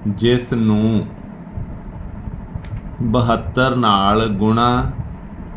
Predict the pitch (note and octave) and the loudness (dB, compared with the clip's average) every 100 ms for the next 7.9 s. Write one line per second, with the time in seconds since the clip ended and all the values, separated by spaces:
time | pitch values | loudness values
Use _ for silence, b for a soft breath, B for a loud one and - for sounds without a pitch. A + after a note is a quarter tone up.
0 | - A#2+ A#2 A#2 B2 A#2+ - A#2+ A#2 - | 0 2 2 2 2 2 2 -2 -2 0
1 | C3+ A2 G#2+ G2 G#2 A#2+ A#2+ A2+ G#2+ G#2+ | 2 6 8 8 6 4 2 4 4 4
2 | G#2+ G#2 A#2 B2 B2+ - A2+ G2+ - G#2 | 4 2 2 2 0 2 4 4 4 -2
3 | G#2+ A2 G#2 F#2 F#2 F2+ G2+ G2+ E2+ - | -2 0 0 2 2 2 0 0 -2 -10
4 | - - - A#2 A#2 A#2 A#2+ A#2 A2+ A2 | -16 -10 -4 0 0 0 0 2 2 2
5 | B2 A2 A#2 A2+ G2 G#2 G#2+ A2 G2+ G2+ | 0 0 2 2 0 2 2 0 0 0
6 | G2+ A2+ F#2+ G#2 - B2 G#2 F#2+ F#2+ F#2+ | 0 -2 -2 -4 -2 -2 2 4 4 4
7 | G2 G#2+ A2 G#2+ G2+ G2 G#2 G#2 | 4 4 2 2 2 4 2 0